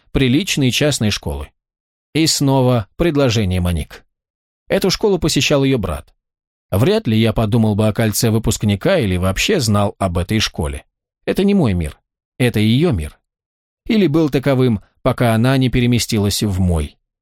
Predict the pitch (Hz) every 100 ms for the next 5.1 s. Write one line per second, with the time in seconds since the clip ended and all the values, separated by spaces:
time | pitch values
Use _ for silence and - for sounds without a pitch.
0 | _ _ _ _ _ _ _ _ _ _
1 | _ _ _ - 110 180 180 147 185 160
2 | 156 - 175 180 160 123 131 139 131 127
3 | 127 117 110 101 - - _ _ _ _
4 | _ _ - - 156 175 160 135 147 160
5 | 143